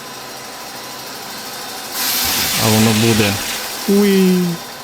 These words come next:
Падлюка, все ж таки перший план був кращим.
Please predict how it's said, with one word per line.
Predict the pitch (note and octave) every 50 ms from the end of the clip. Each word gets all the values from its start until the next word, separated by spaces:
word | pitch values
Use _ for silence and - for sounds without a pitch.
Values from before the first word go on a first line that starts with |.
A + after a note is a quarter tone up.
| - - - - - - - - - - - - - - - - - - - - - - - - - - - - - - - - - - - - - - - - - - - - - - - - - - - - - - - - - - - - - - - - - -
Падлюка, | - B2 A#2 A2+ G2+ F#2 - - F2
все | - - A2+ A2+
ж | - -
таки | A#2 - - A#2+ - - - - - -
перший | A#2 A2+ G2 - - - A2+
план | G2+ - G2+ G2+ G2 F#2+ F#2+ F2
був | F#2 F#2 F2 - - - - _ _ - _ _ _ _ _ _ _ -
кращим. | E2+ D2+ D2 D2 - - - - C#2 C#2+ C#2